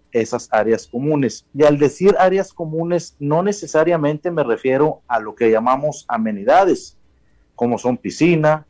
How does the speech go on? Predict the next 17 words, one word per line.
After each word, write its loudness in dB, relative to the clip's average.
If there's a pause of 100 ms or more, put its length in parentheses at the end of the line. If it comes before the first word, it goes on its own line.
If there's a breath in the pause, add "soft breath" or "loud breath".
(380)
gimnasio, 0 (340)
una, 0
tal -2
vez -2 (160)
alguna -2
cancha -2
deportiva, 0
de -4
tenis, -2
de -10
fútbol, 0
de -8
cualquier -2
otra. -2 (400 soft breath)
No 0
solamente 0
eso, -6